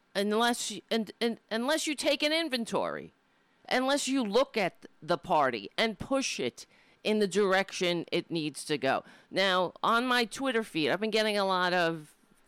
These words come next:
Democrats, quote unquote, th-, who are atta-, not attacking, whatever. They say, um, "I've received a few tweets from people." One, one person said to me, um,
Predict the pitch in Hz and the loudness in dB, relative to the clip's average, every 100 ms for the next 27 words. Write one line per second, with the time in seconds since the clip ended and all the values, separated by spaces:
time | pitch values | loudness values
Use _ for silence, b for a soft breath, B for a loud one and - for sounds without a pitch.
0 | - 156 156 156 - 156 139 151 - - | -18 -2 0 0 0 2 4 2 -4 0
1 | 151 135 135 143 123 143 - b b b | 0 0 0 2 2 2 -2 b b b
2 | b b b _ _ _ _ _ _ - | b b b _ _ _ _ _ _ -18
3 | 190 - 170 180 214 226 214 220 - - | -16 -14 -16 -6 0 2 2 2 -4 -10
4 | - 226 330 202 - 104 143 - 92 165 | -10 -8 -8 -8 -8 -4 -4 -4 -8 -6
5 | 110 113 156 160 160 156 139 131 123 120 | -8 -4 -4 0 0 2 2 0 0 -2
6 | 151 _ - b b b - 214 208 240 | -6 _ -20 b b b -6 -4 -4 -6
7 | - 247 214 202 - 185 165 160 151 - | -4 -4 -2 -4 -4 -2 0 0 -4 -8
8 | 151 147 - - 131 139 139 - 131 120 | -6 -6 -10 -10 -8 -4 -6 -4 -2 -2
9 | 120 110 127 131 - 180 202 214 208 - | -2 -4 -4 -6 -8 -8 -6 -6 -8 -12
10 | - 190 170 175 180 160 - 147 151 143 | -14 -8 -8 -6 -4 -4 -2 2 2 0
11 | 156 b b b b b b _ - 160 | -4 b b b b b b _ -12 -8
12 | 139 135 143 143 139 113 - - 123 127 | -4 -2 0 -2 -4 -6 -12 -8 -4 -2
13 | 127 120 117 | -4 -4 -6